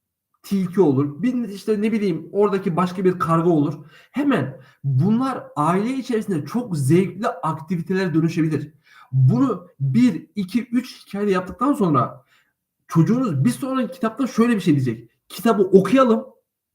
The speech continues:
bitirelim ve hemen canlandıralım." Çünkü çocuklar bu dönem oyun çağında, oyun oynamak istiyor.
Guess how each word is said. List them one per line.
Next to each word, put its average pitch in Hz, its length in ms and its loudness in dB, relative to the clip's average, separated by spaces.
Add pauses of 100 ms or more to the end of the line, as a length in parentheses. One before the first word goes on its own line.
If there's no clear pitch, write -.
(100)
bitirelim 233 480 2
ve 226 80 -2
hemen 254 240 2
canlandıralım." 180 760 2 (200)
Çünkü 233 560 -2 (800)
çocuklar 190 560 -2
bu 180 100 -2
dönem 240 360 -2
oyun 214 240 0
çağında, 127 520 -2
oyun 226 220 6
oynamak 208 320 0
istiyor. - 440 -12